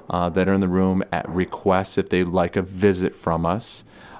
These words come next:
Um, I'm happy to say that, uh, we are usually always welcomed in the rooms, and we spend, um, anywhere as much as the children want us to spend with them.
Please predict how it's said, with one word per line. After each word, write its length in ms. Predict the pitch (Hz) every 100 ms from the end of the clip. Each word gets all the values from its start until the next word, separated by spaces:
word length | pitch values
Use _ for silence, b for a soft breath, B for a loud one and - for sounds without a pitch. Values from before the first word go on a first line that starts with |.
| -
Um, 420 | 87 82 80 80
I'm 80 | 80
happy 400 | - 90 85 -
to 80 | 87
say 400 | - 90 85 90
that, 420 | 85 80 76 -
uh, 400 | 80 76 78 82 -
we 300 | 95 87 80
are 280 | 78 80 87 87
usually 560 | - 101 95 95 87 90
always 600 | - 90 92 95 92 92
welcomed 480 | 92 87 - 98 90
in 80 | 90
the 80 |
rooms, 480 | 87 82 92 127 - - B B B
and 200 | 110 123
we 80 | 131
spend, 500 | - - 120 123 127
um, 440 | 117 113 113 117 -
anywhere 460 | 110 113 113 110
as 140 | 127 -
much 220 | 147 -
as 100 | 147
the 80 | 131
children 360 | - 135 131
want 240 | 117 113 139
us 100 | -
to 100 | 107
spend 360 | - 78 80
with 100 | 80
them. 280 | - 76 76